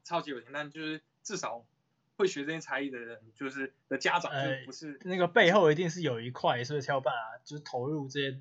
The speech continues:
Speaker 2: 让那个小孩子
Speaker 1: 对，这个是，
Speaker 2: 去学这些东西。
Speaker 1: 这个是，对，对，对，这个是我后，后来去，后来想的啦。但是就是说，
Speaker 2: 对，对，对。
Speaker 1: 就是我们的这个音乐班的家长几乎都是，就是有加入家长会的这样子。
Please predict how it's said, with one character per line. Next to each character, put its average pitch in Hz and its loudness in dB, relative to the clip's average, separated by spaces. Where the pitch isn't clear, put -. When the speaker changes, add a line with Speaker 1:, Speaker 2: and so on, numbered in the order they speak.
Speaker 2:
让 135 -6
那 135 -10
个 123 -12
小 117 -8
孩 - 0
子 120 -18
Speaker 1:
对， 117 -16
这 - -2
个 190 -4
是， 147 0
Speaker 2:
去 139 -2
学 131 0
这 127 0
些 131 0
东 123 -8
西。 117 -8
Speaker 1:
这 156 -4
个 147 -2
是， - -4
对， - -
对， 143 -4
对， 127 -12
这 233 -4
个 165 -4
是 165 -8
我 135 -8
后， 180 -2
后 190 -2
来 127 -2
去， 165 -10
后 196 -2
来 139 0
想 - -10
的 127 -16
啦。 113 -18
但 208 0
是 131 -2
就 120 -2
是 - -8
说， - -
Speaker 2:
对， - -12
对， 175 -10
对。 - -20
Speaker 1:
就 185 -4
是 190 -4
我 156 -12
们 135 -10
的 135 -4
这 156 -14
个 151 -12
音 156 -10
乐 160 -4
班 147 0
的 135 -6
家 131 -2
长 - -10
几 190 -10
乎 175 -4
都 160 -2
是， 147 -6
就 135 -6
是 135 -2
有 123 2
加 135 6
入 143 2
家 123 0
长 117 -10
会 123 -10
的 110 -16
这 110 -12
样 107 -10
子。 - -16